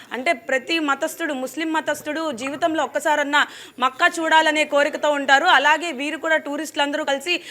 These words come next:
మక్కా యాత్రను అయితే ప్లాన్ చేసుకున్నారు. మక్కా నుండి, మక్కా యాత్ర మొత్తం పూర్తయి మదీనాకు వెళ్తున్న సమయంలో అయితే ఘోర బ-,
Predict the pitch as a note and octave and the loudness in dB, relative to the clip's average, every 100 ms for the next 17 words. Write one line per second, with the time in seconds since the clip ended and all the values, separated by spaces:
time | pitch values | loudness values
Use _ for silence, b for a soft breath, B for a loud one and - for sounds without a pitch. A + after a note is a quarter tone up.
0 | F#4+ A#3 C4 F4+ F4+ F4 E4 D#4 D4+ D#4+ | -10 -2 0 6 6 6 2 0 0 0
1 | D4+ C#4+ C#4+ D4+ C#4+ - B3+ E4 C#4 B3 | 4 4 4 -2 -2 -4 -2 -2 -2 -4
2 | - F4 F4 E4+ D#4+ - B B A#3 - | 2 2 2 -2 -4 -6 B B -4 2
3 | E4+ F4 E4+ F4+ C#4+ C#4 E4+ D4+ D4 D4+ | 4 4 2 0 -4 -2 -2 -2 -4 0
4 | D4+ E4 C#4 C4+ E4 F4+ F4+ D#4+ D#4+ D#4 | -2 0 0 0 0 -2 0 0 0 -2
5 | D4 D4 C#4+ D4 D4 C4+ D#4+ A#3+ C4+ C#4+ | -4 -4 -4 -4 -4 -4 -6 -4 -2 0
6 | B3 | 2